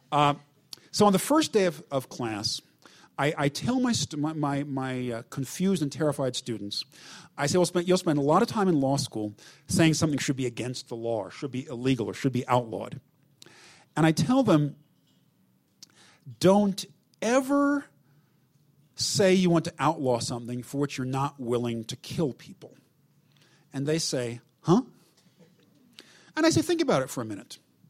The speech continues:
I say, "There's a reason the police go armed to enforce the law, because someone might resist.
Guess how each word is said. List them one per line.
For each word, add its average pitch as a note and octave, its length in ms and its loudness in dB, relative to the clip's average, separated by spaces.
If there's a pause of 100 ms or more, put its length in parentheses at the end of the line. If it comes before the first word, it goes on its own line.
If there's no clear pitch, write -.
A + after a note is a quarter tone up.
(540)
I F#3+ 40 -2
say, G#3+ 100 -2
"There's G#3+ 120 0
a G#3+ 60 4
reason A#3+ 380 0
the A#3 80 0
police F#3+ 500 -2
go D#3 320 2
armed B2 580 -4 (100)
to A#2 320 -6
enforce A#2 480 -6
the - 80 -6
law, C4 320 0
because C#3+ 280 -4
someone D#3 280 0
might C#3 240 -2
resist. B3 600 -8